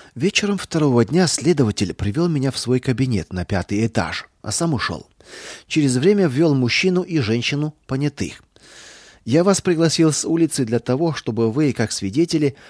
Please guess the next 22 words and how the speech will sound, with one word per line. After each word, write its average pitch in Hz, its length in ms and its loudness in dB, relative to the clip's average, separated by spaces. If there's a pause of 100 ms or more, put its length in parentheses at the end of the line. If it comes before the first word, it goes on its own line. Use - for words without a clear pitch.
подписали 131 640 -2
акт, - 400 -6
что - 300 -6
этот 120 300 -6
человек 117 440 -2
отказывается 127 680 -2
давать 101 400 -6
какие-либо 107 580 -4
показания". 87 720 -6 (680)
Пока 98 220 -6
следователь 101 580 -4
составлял 98 560 -6
акт, - 360 -6 (320)
я 156 200 4
разговорился 113 600 -2
с - 100 -8
понятыми. 107 640 -6 (720)
"Я 170 180 2
верю 190 300 6
в 151 60 4
Иисуса 147 380 0
Христа, - 540 -4